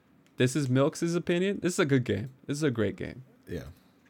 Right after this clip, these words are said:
Speaker 1: You know, and I'm done, I'm done ranting at the people who are angry all the time. But, like, you know, guys, if you're angry at this game,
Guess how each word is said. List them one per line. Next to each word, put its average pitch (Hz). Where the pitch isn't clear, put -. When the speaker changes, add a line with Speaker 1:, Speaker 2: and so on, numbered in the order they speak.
Speaker 1:
You 113
know, 110
and 120
I'm 120
done, 143
I'm 120
done 135
ranting 117
at 113
the 131
people 107
who 107
are 104
angry 104
all 101
the 101
time. 101
But, 92
like, 131
you 175
know, 180
guys, 180
if 135
you're 175
angry 175
at 175
this 175
game, 175